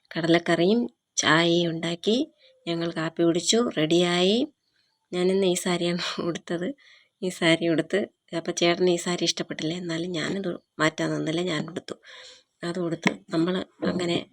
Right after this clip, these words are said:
ഒരു യാത്ര പോണു. യാത്ര വേറെ ദൂരെ ഒരിടത്തേക്കും അല്ല, എൻ്റെ മോളുടെ വീട്ടിലേക്ക്. അപ്പോൾ ഇന്ന് എൻ്റെ മോളുടെ വീടൊക്കെ ഞാൻ കാണിച്ചു തരാം. ഉം. അങ്ങനെ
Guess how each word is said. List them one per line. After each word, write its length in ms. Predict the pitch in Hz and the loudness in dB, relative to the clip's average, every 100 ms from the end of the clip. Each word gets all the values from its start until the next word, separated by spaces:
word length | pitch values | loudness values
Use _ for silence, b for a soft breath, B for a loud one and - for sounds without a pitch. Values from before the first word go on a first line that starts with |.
| _ | _
ഒരു 160 | 170 | -6
യാത്ര 320 | 175 165 165 156 | -2 -4 -4 -6
പോണു. 220 | 156 151 | -4 -6
യാത്ര 320 | 165 160 165 180 | -4 -4 -2 0
വേറെ 280 | 170 170 175 - | 0 0 -2 -2
ദൂരെ 300 | 175 170 180 - _ - | 0 0 0 -8 _ -8
ഒരിടത്തേക്കും 600 | - 170 - - 170 160 | -2 -2 0 -2 0 0
അല്ല, 140 | 156 | 0
എൻ്റെ 220 | 180 165 165 | 0 0 0
മോളുടെ 340 | 160 160 165 | 0 -2 -2
വീട്ടിലേക്ക്. 500 | 156 156 131 117 - 208 B B B B B _ | -4 -2 -4 -4 -10 -16 B B B B B _
അപ്പോൾ 180 | - 175 | -8 -4
ഇന്ന് 160 | 175 | -2
എൻ്റെ 140 | 170 175 | 0 0
മോളുടെ 360 | 170 170 175 | 2 0 0
വീടൊക്കെ 360 | 170 170 175 180 | 0 0 0 -4
ഞാൻ 160 | 175 165 | -6 -6
കാണിച്ചു 340 | 151 151 - | -6 -4 -4
തരാം. 220 | 135 - - _ _ - | -4 -6 -14 _ _ -10
ഉം. 220 | 202 240 - - _ _ _ _ _ _ _ _ - 190 _ _ _ _ _ _ _ _ _ _ - | -8 -8 -10 -18 _ _ _ _ _ _ _ _ -18 -18 _ _ _ _ _ _ _ _ _ _ -4
അങ്ങനെ 380 | 190 180 180 | 0 2 2